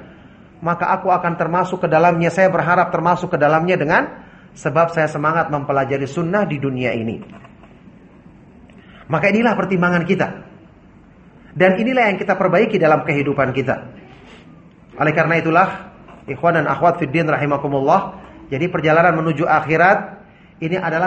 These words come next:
salah satu di antara konsekuensi iman yang selalu kita harus ingat. Sekali lagi, syaitan menggoda manusia sesuai dengan keadaan manusia itu, dan tidak akan bisa selamat dari godaan syaitan kecuali orang-orang yang dilindungi oleh Allah Subhanahu wa Ta'ala. Oleh karena itulah,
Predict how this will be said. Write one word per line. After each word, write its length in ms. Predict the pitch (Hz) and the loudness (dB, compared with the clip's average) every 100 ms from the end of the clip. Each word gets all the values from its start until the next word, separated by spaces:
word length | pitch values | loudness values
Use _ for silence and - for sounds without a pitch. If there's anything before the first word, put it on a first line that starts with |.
| 180 | -2
salah 240 | 165 151 | 0 0
satu 240 | 160 160 147 | 0 -2 -4
di 80 | |
antara 400 | 151 143 151 165 | -2 0 2 2
konsekuensi 720 | 165 151 156 151 156 147 156 151 | 0 -2 -2 -2 -2 -2 -4 -4
iman 160 | 151 165 | -2 -2
yang 160 | 147 135 | -2 -4
selalu 480 | 147 143 151 175 | 0 4 4 2
kita 240 | 180 - 135 | -2 -2 0
harus 240 | 139 143 - | 0 -2 -4
ingat. 320 | 151 156 - - - - - - - - - - - - | -2 -2 -4 -14 -16 -18 -20 -20 -20 -20 -20 -20 -20 -20
Sekali 320 | - 147 147 151 | -8 -2 0 2
lagi, 480 | 143 156 196 208 - - - - - - - - | 2 2 2 0 -8 -18 -20 -20 -20 -20 -20 -4
syaitan 400 | 185 175 180 202 | 2 2 4 4
menggoda 480 | 185 160 180 185 | 4 4 6 6
manusia 560 | 175 170 185 180 202 196 | 6 4 2 0 0 2
sesuai 560 | 190 - 170 180 190 180 | 0 -2 0 2 2 2
dengan 480 | 165 190 208 226 - - - - - | 2 2 2 -2 -12 -20 -20 -20 -6
keadaan 640 | 185 175 185 170 175 180 165 | -2 2 4 4 2 2 2
manusia 560 | 165 180 175 175 170 | 2 0 -2 0 0
itu, 400 | 165 156 160 208 - - - - - - - - - 139 | 0 -2 -2 -2 -8 -18 -20 -20 -20 -20 -20 -20 -8 2
dan 160 | 175 180 | 2 4
tidak 300 | 185 175 180 | 4 4 4
akan 240 | 185 180 | 2 2
bisa 240 | 208 214 | 2 2
selamat 400 | - 190 208 202 | 4 2 4 2
dari 240 | 165 165 156 | 2 0 0
godaan 320 | 165 165 165 | 2 2 0
syaitan 400 | 170 151 185 180 | 0 0 2 0
kecuali 400 | 170 156 165 170 | -2 0 2 2
orang-orang 480 | 156 147 135 160 151 | 2 2 2 2 2
yang 180 | 156 156 | -2 -2
dilindungi 1040 | 143 190 196 - - - 135 147 151 170 160 | -2 -2 -4 -18 -20 -8 -2 0 2 0 2
oleh 160 | 143 | 2
Allah 320 | 143 143 151 | 2 2 2
Subhanahu 560 | 151 143 - 147 139 135 | -2 -8 -6 -4 -4 -2
wa 160 | 135 127 | 0 2
Ta'ala. 240 | 123 135 | 2 4
Oleh 160 | 135 131 | 2 2
karena 240 | 131 135 | 0 0
itulah, 300 | 135 160 | 0 2